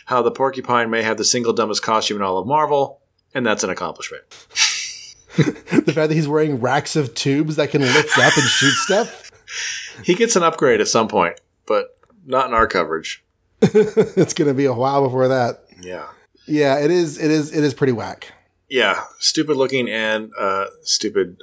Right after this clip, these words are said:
Speaker 1: uh, functioning too, kind of. Um, and then there's another Bobby, episode forty-four.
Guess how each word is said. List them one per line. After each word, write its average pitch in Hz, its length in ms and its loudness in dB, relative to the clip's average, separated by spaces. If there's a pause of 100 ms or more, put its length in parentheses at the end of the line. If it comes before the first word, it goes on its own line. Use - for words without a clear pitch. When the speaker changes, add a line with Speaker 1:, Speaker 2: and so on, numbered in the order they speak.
Speaker 1:
uh, 92 180 -4
functioning 85 560 -6
too, 76 240 -4
kind 73 220 -8
of. - 80 -12 (920)
Um, 117 300 4
and 120 80 -4
then 127 80 -4
there's 127 160 -4
another 123 200 -2
Bobby, 131 320 0
episode 131 300 -2
forty-four. 131 680 -2